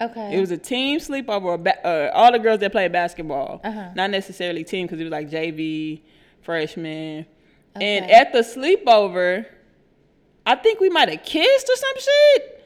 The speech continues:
Speaker 1: Okay.
Speaker 2: And it was like, "Whoa," you know?
Speaker 1: Yeah.
Speaker 2: And from there, it became, like, love poems and love
Speaker 1: Okay,
Speaker 2: letters
Speaker 1: we go
Speaker 2: and
Speaker 1: together. <laughs>
Speaker 2: sneaking around and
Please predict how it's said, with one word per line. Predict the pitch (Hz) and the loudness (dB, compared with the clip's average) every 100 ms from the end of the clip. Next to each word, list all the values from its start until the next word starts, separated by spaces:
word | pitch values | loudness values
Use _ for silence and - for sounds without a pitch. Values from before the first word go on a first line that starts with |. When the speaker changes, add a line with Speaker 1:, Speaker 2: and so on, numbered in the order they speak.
| _ 233 | _ -10
Speaker 1:
Okay. | 240 233 226 233 | -8 -8 -6 -2
Speaker 2:
And | 269 | 0
it | |
was | 285 214 | 0 0
like, | 165 151 151 156 | 0 -2 -8 -2
"Whoa," | 220 269 190 160 117 - | 4 4 4 2 -2 -10
you | 214 226 | -6 0
know? | 190 160 170 185 | 2 0 -2 -10
Speaker 1:
Yeah. | 196 202 180 165 - | -10 -8 -6 -10 -6
Speaker 2:
And | 202 208 | -4 -4
from | 208 220 196 196 | -4 -6 -4 0
there, | 226 233 | 2 2
it | 214 196 185 | 2 0 -2
became, | 202 - 196 180 180 180 | -10 -6 -4 -2 -4 -2
like, | 170 170 170 160 160 160 - _ _ _ _ | 0 0 -2 -4 -6 -10 -16 _ _ _ _
love | 175 196 220 220 220 | -4 0 2 2 0
poems | - 220 214 208 208 190 | -6 -4 -2 -2 -2 -4
and | 185 185 | -6 -4
love | 208 208 | -2 0
Speaker 1:
Okay, | 233 | 0
Speaker 2:
letters | 202 196 202 196 220 | 2 2 2 2 2
Speaker 1:
we | 196 | 0
go | - | 2
Speaker 2:
and | 214 | 0
Speaker 1:
together. | 196 175 151 139 | 0 -4 -2 -2
<laughs> | |
Speaker 2:
sneaking | 262 277 311 392 294 | 0 4 6 6 4
around | 277 247 185 240 240 233 226 226 208 | 2 2 2 4 4 2 2 0 -2
and | 196 | -4